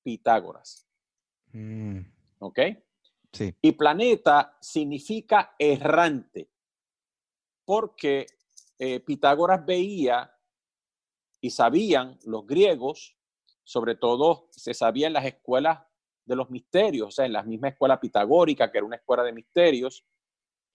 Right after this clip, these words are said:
Speaker 1: se sabía que el sistema solar estaba compuesto por una serie de cuerpos que giraban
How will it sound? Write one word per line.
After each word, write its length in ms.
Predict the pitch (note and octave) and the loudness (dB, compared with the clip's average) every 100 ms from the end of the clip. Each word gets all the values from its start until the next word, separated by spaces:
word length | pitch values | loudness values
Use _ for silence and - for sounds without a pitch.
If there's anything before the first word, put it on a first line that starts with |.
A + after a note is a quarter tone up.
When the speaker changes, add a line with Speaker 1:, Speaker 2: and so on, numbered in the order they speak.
| _ | _
Speaker 1:
se 200 | - C#3 | 0 2
sabía 680 | - C#3+ G#3 G3 C#3+ C3+ - _ _ _ | 4 2 2 4 6 4 0 _ _ _
que 540 | - C3+ C3 C3 - _ - G#3+ - _ _ _ _ _ _ _ _ _ _ _ _ _ _ _ _ _ _ | -2 0 0 -2 -8 _ -20 -20 -20 _ _ _ _ _ _ _ _ _ _ _ _ _ _ _ _ _ _
el 300 | D3 C#3+ C#3+ | 4 4 2
sistema 880 | - D3+ - - D#3+ E3 F#3+ G3 F3+ _ _ - | 0 -4 -2 2 2 4 2 2 -2 _ _ -18
solar 840 | - - E3+ E3+ F3+ B2 A#2 - _ _ _ _ _ _ _ _ _ _ - | -10 -2 0 4 4 2 -2 -14 _ _ _ _ _ _ _ _ _ _ -8
estaba 440 | C#3+ - C#3 D3+ D#3+ | -6 0 0 0 -4
compuesto 720 | E3+ D#3+ - F3+ - C#3 A2 | -8 -8 -4 -4 -2 -6 -4
por 160 | A#2 | -6
una 200 | B2 D3+ | -6 -8
serie 600 | - - D3+ D#3 F3 F3 - | -4 0 2 4 4 2 0
de 280 | A2 B2 | -4 -4
cuerpos 680 | - E3+ F#3 E3 - A#2+ - - | 2 4 4 0 -10 -12 -12 -8
que 100 | B2+ | -6
giraban 600 | B2+ A#2+ E3 D3+ B2 | 0 4 6 4 0